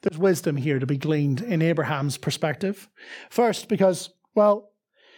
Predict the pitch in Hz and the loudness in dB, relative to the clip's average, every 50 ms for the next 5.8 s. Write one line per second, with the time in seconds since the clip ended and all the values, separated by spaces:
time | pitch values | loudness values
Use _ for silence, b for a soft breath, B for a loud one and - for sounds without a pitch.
0 | b b b b b b b b b b b b b B B B B B B B | b b b b b b b b b b b b b B B B B B B B
1 | - 240 226 196 220 247 262 - 302 311 277 226 208 214 220 226 226 220 208 156 | 0 0 2 4 4 4 4 4 2 2 4 6 6 6 6 6 6 4 4 2
2 | 160 190 151 117 - 226 247 202 160 147 170 226 233 - - - B B B B | 0 0 0 2 2 0 0 -2 -2 -2 -2 -2 -2 -2 -4 -6 B B B B
3 | B B _ _ _ _ _ - 254 247 262 269 269 262 262 202 190 254 254 - | B B _ _ _ _ _ 2 4 6 6 6 6 4 4 4 4 4 4 4
4 | 240 226 214 208 208 202 214 226 233 220 - - - - - 220 220 214 214 214 | 4 2 2 2 2 2 2 2 0 -2 -4 -8 -12 -4 2 4 6 6 6 6
5 | 220 226 247 240 185 175 190 185 180 185 202 240 277 - - | 4 4 2 2 2 2 4 4 6 6 4 4 2 -2 -6